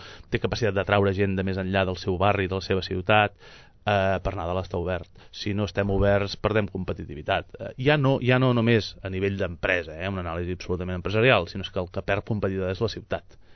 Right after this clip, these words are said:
És a dir, si en els moments que la gent vol sortir, vol passejar, vol comprar, vol fer un cafè, vol estar al carrer, vol viure el Nadal d'una determinada manera, si la ciutat està tancada, si la ciutat no s'hi posa bé, diguem, eh, la ciutat anirà, anirà perdent pistonada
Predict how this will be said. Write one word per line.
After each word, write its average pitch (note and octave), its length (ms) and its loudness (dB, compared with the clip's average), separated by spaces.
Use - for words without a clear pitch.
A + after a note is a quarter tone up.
És G2+ 60 -4
a - 20 -2
dir, G2 160 -2
si - 80 -2
en G2+ 80 0
els F#2+ 240 -4
moments G#2+ 400 2
que - 80 -8
la G2 100 -2
gent G#2 220 -2
vol G#2 160 0
sortir, F#2+ 380 -6
vol G2 100 -4
passejar, G2 460 -4
vol F2 100 -4
comprar, G2 380 -2
vol F#2 160 -4
fer G#2 100 -4
un F#2+ 80 -6
cafè, F#2+ 280 2
vol G2+ 160 6
estar - 320 0
al G2 80 2
carrer, G2+ 380 2
vol G#2 240 2
viure G#2 460 4
el G2 80 -2
Nadal F#2+ 240 2
d'una F#2+ 160 0
determinada F#2+ 560 0
manera, - 260 -18
si A#2+ 160 4
la A2 80 4
ciutat G#2+ 320 2
està F#2+ 240 -2
tancada, F#2+ 400 0
si A#2 80 0
la A2+ 160 4
ciutat G2+ 320 2
no G#2 160 0
s'hi F#2+ 160 -4
posa F#2+ 320 0
bé, G2 140 2
diguem, G#2+ 320 0
eh, G#2+ 240 -2
la G#2+ 160 0
ciutat G2 400 0
anirà, G2 380 2
anirà G2+ 260 0
perdent F#2+ 400 -2
pistonada F#2+ 640 0